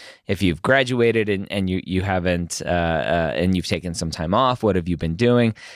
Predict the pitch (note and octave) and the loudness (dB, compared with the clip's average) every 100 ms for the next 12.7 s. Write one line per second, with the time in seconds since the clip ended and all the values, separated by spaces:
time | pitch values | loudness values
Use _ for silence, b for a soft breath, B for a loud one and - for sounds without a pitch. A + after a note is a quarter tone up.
0 | B - A2 - B2 C#3+ C3+ C3 - A#2 | B -4 -4 2 4 4 4 -2 0 0
1 | - G#2+ A#2+ G#2+ G#2 C#3 A#2+ G#2 G#2 - | 0 -2 2 2 2 0 0 2 2 0
2 | D#2 G2 F#2 - - C3 B2 A#2 F#2+ F#2+ | 0 0 0 -2 -2 -2 -2 -2 0 0
3 | F2 F2 - _ - - G2 F#2 - F2+ | 0 -2 -8 _ -10 0 0 2 0 0
4 | E2 D#2+ F2+ F2+ - - - F2 D#2+ F2 | 0 0 0 0 -2 -4 -2 0 2 -2
5 | D#2+ D#2+ - C#2+ - - B B B B | -2 -2 -2 -4 -4 -8 B B B B
6 | B B - C3+ G#3+ A#3+ G#3 C#3+ - C#3 | B B 0 2 2 2 2 2 2 2
7 | D3 D3+ B2 G#2 G2 A#2 G#2 A2+ G2 G2+ | 2 4 4 4 2 0 0 0 0 2
8 | A2 C3 C3 A2 G#2 G2+ G2 F#2+ - _ | 6 6 6 4 2 2 2 2 -4 _
9 | b b b G2+ G#2 G2 G2+ - - A2 | b b b 0 2 0 -4 -10 0 2
10 | A#2 A#2 A#2 G#2 - G2+ F2+ - F2+ - | 4 4 2 2 2 0 -2 0 -2 0
11 | F#2+ F2 A2 b b b b _ A2 G#2+ | -2 -2 -6 b b b b _ -2 0
12 | G2 G#2 G2+ G2+ G2 G2 | 2 2 4 2 2 0